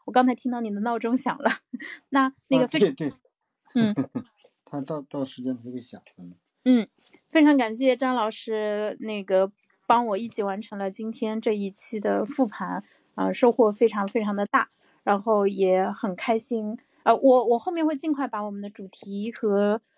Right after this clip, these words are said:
Speaker 1: 时间提前定下来，然后避免这种临时邀约的一个情况出现啊。那今天也是非常舒服的一天，
Speaker 2: 嗯。
Speaker 1: 谢谢张老师。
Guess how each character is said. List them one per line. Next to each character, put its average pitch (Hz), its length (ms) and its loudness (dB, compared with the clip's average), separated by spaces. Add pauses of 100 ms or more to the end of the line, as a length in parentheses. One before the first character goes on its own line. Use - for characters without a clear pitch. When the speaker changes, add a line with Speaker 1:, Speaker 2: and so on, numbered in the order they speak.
Speaker 1:
时 - 220 -4
间 254 340 6 (140)
提 - 180 -4
前 247 220 -2
定 285 160 2
下 190 160 -2
来， 175 160 -2
然 175 100 -2
后 196 60 0
避 254 240 2
免 185 240 -2
这 208 100 0
种 196 140 2
临 196 160 -2
时 214 160 -4
邀 226 220 2
约 233 160 2
的 220 80 0
一 190 80 -12
个 208 240 -4 (260)
情 202 220 -8
况 247 260 2
出 285 180 -6
现 277 220 -4
啊。 180 180 0 (300)
那 226 80 -4
今 254 160 6
天 262 220 4
也 196 120 -2
是 202 320 -6
非 226 180 -6
常 220 220 -6
舒 294 300 -4
服 - 160 -18
的 196 80 -6
一 185 120 -10
天， 196 260 -10
Speaker 2:
嗯。 202 40 -18 (160)
Speaker 1:
谢 - 140 -4
谢 226 140 0
张 202 180 -2
老 175 140 -2
师。 - 320 -10